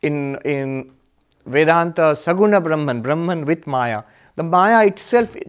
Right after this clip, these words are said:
is changed into the universe. So there's a change. Maya changes, though God itself does not change. So change is there.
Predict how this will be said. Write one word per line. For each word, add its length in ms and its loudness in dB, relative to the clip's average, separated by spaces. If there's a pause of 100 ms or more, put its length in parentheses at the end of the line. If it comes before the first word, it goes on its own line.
(140)
is 180 0
changed 460 0
into 440 -4 (180)
the 60 -4
universe. 600 -6 (280)
So 60 -6
there's 180 4
a 60 2
change. 380 -2
Maya 280 0
changes, 520 -8 (240)
though 100 -2
God 280 4
itself 340 -6
does 180 -6
not 180 -6
change. 360 -12 (680)
So 140 -4
change 400 2
is 140 0
there. 240 -10